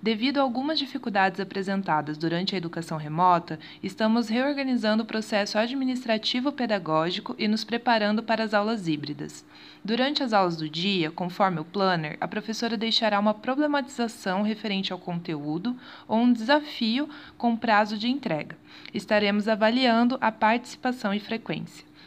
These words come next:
O aluno que apresentar dificuldades deve entrar em contato com a coordenação, pois iremos agendar com o professor um retorno para atendimento pontual.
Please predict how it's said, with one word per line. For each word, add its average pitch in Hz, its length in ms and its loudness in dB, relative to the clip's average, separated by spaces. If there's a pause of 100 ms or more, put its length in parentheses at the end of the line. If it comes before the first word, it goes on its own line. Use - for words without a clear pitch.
(260)
O 240 100 2
aluno 277 340 2
que 330 80 -4
apresentar 269 540 0
dificuldades 190 920 -2
deve 208 220 0
entrar 220 320 4
em 254 100 0
contato 240 540 -2
com - 100 -8
a 170 80 -2
coordenação, 233 960 -4 (400)
pois 214 180 -2
iremos 233 360 0
agendar 240 560 2
com 226 180 0
o 233 80 0
professor 240 840 0
um 240 60 2
retorno 240 540 2
para 247 180 2
atendimento 240 600 2
pontual. 220 560 0